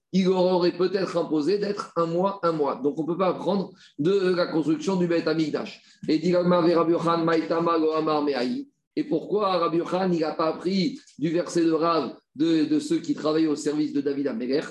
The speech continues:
Il a dit, Shane Atam, Deitri Avacha. Rav Yochanan, il a dit, moi, c'est deux mois à maison, un mois à, à, un mois au Beth Amikdash, au Liban.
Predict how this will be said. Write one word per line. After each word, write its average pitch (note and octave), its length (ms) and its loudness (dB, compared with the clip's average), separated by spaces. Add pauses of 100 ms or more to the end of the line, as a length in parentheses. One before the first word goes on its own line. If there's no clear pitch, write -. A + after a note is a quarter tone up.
(280)
Il C3+ 100 -2
a D3+ 80 2
dit, E3 140 -4
Shane D#3 360 0
Atam, D#3 440 2
Deitri D3 320 2
Avacha. B2+ 440 -6 (340)
Rav E3+ 380 6
Yochanan, F#3 260 6
il F3 60 10
a D#3 60 10
dit, C3+ 280 -2
moi, E3 240 6
c'est D#3 240 4
deux D#3 180 4
mois E3+ 240 6
à - 40 4
maison, D3+ 400 2
un D#3 100 2
mois E3+ 300 2
à, E3 340 0 (300)
à, D#3 560 4 (160)
un D#3+ 140 2
mois E3 160 2
au E3+ 60 0
Beth D#3+ 180 -2
Amikdash, D3+ 520 -2
au D#3+ 80 0
Liban. C#3+ 300 -4